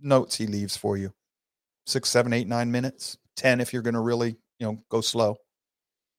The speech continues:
I want you to read that for us, okay?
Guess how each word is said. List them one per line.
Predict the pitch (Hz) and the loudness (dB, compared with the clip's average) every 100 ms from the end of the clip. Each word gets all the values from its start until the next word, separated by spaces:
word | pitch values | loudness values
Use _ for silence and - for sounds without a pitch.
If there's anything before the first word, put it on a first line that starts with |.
| _ _ _ - | _ _ _ -6
I | |
want | 95 104 117 | -2 0 0
you | |
to | 123 | 2
read | 127 113 | 4 4
that | 107 - | 4 2
for | - 80 | -8 -10
us, | - - _ _ _ 90 | -10 -16 _ _ _ -18
okay? | - 95 | -4 -4